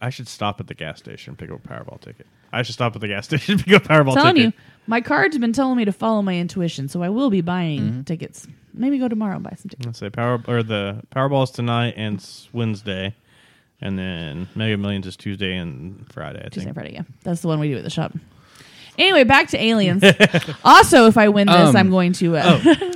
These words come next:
Speaker 1: I, where I was
Speaker 2: <laughs> join
Speaker 1: gonna
Speaker 2: MUFON.
Speaker 1: go with this, and we got onto the whole thing. What if, instead of U F Os,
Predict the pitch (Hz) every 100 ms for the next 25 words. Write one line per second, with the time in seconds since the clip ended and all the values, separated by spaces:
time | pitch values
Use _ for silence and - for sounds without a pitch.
0 | - 139 160 165 151 226 214 208 208 175
1 | 143 139 135 135 - 127 113 117 107 107
2 | 104 101 110 123 110 _ _ _ - 139
3 | 151 151 - _ - 131 - 139 123 131
4 | 123 113 151 147 127 -